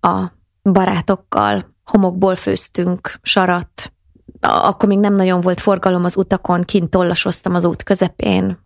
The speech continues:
egész nap kint játszottam a szabadba, el voltam engedve, fogócskáztunk a mezőn, a réten, az, hogy az erdőbe kiránduljunk, az nagyon gyakori volt.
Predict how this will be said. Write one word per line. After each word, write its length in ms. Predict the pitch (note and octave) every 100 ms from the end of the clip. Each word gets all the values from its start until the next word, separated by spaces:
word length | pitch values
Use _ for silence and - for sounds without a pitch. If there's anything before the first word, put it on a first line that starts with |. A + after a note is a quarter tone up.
| -
egész 340 | G3 F#3+ F#3
nap 200 | - F#3
kint 280 | - F#3+ F#3+
játszottam 600 | F#3+ F3+ - G#3 - G3+
a 40 | -
szabadba, 760 | - F3+ F#3 - G3+ - G3 -
el 220 | G3 F#3+
voltam 340 | G3 F#3 G#3
engedve, 720 | G3+ G3 F#3 F3+ F#3+ F#3 F#3+ -
fogócskáztunk 920 | G#3 F#3+ F#3 - G#3+ D#3+ - F#3+ F#3
a 40 |
mezőn, 440 | G3 F#3+ F#3+ G3 G3
a 60 |
réten, 600 | F3+ F#3+ F#3+ - F3+ F3+ F3+
az, 220 | G3+ -
hogy 140 | G3+
az 100 | F#3
erdőbe 380 | G3 F#3+ G3+ F#3
kiránduljunk, 840 | - G#3 G3 F#3 F#3 F#3+ F#3 F#3
az 140 | F#3 -
nagyon 300 | F#3 F3 F3
gyakori 420 | F#3 - G3 F#3
volt. 400 | F#3 F3+ F#3